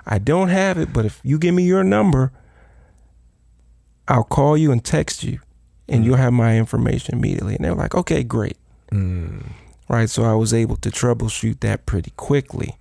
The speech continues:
Speaker 2: Yeah.
Speaker 1: But that just proved to me there are people still asking for business cards.
Speaker 2: Mm.
Speaker 1: And I notice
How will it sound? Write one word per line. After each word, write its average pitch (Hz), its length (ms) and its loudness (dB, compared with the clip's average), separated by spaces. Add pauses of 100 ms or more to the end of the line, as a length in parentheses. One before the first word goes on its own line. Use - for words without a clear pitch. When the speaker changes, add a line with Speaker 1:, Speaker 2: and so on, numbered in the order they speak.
(120)
Speaker 2:
Yeah. 85 400 -2
Speaker 1:
But 120 280 0 (420)
that 131 180 2
just 131 220 0
proved 139 320 0
to 117 60 2
me 110 160 4
there 117 200 2
are 165 180 4
people 202 360 -2
still 180 400 0
asking 165 400 0
for - 120 -6
business - 460 -2
cards. - 560 -10
Speaker 2:
Mm. 95 400 -2
Speaker 1:
And 175 500 2
I 123 160 0
notice 156 720 0